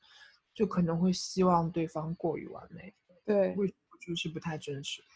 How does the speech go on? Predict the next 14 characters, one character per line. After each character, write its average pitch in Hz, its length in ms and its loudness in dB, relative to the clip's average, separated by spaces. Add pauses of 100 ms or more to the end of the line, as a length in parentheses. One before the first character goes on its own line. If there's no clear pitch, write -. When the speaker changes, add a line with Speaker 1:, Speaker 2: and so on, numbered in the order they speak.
(120)
Speaker 2:
嗯， 190 320 -2
很 208 160 2
多 240 160 10
时 247 160 6
候 226 180 6
我 202 80 10
们 175 160 0
在 208 220 6
一 180 60 2
段 196 200 4
恋 196 160 4
爱 185 160 2
或 196 240 4
者 - 320 -6